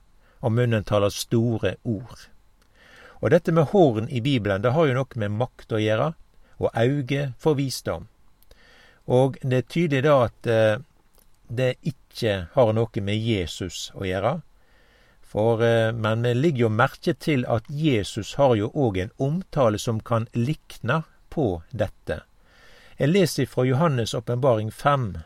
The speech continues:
vers seks. «Og sjå,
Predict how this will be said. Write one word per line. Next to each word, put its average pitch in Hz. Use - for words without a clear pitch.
vers 104
seks. -
«Og 127
sjå, 92